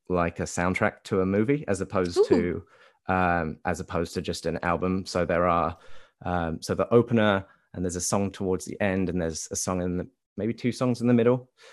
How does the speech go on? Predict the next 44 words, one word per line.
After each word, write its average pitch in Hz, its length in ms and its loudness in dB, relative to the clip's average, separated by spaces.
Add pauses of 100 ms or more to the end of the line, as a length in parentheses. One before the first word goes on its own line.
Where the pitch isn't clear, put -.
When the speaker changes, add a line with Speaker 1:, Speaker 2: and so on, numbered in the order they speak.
(200)
Speaker 1:
but 117 160 8
there's, 98 280 6
um, 95 340 4 (600)
like, 104 220 2
recurring 117 480 4
motifs. 107 480 0
You 110 80 2
know, 117 100 6
when, 117 160 6
like, 101 140 2
characters 104 540 0
have, 98 180 -4 (260)
um, 87 460 0
like, 87 160 -2
musical 101 440 -2
motifs 92 600 -2
that, 90 160 0
like, 98 180 2
follow 107 300 4
them 107 180 2
through 110 200 2
a 95 40 2
film, 247 320 4
Speaker 2:
Mm-hmm. 269 100 -6 (380)
Speaker 1:
there 101 260 6
are, 95 140 4 (120)
like, 98 200 0
recurring 107 520 4
musical 104 360 0
motifs 92 540 -2
and 95 200 0
also 95 220 -2
lyrical 87 600 -2 (220)
motifs 87 460 -6
that - 220 -2 (140)
carry 92 320 0
on 85 200 -2
throughout 85 360 -4
the 87 100 -4
album. 82 280 -2
So - 100 -6
yeah, 85 160 -2
the 95 140 0
out-, 98 260 2